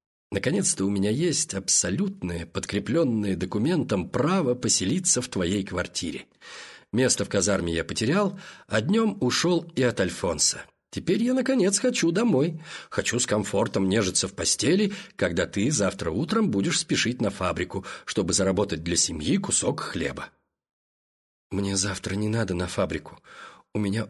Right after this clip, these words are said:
отпуск на два дня». «И об этом ты говоришь мне только сейчас?»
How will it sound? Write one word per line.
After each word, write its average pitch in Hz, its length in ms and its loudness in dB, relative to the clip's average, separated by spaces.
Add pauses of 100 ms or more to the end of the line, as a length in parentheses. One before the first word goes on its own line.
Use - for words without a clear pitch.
отпуск - 540 -4
на 101 200 2
два 95 180 -2
дня». 90 320 -4 (1040)
«И 87 120 -4
об 80 200 -4
этом 104 320 0
ты - 120 -4
говоришь 90 480 2
мне 98 180 0
только 127 500 2
сейчас?» 123 760 0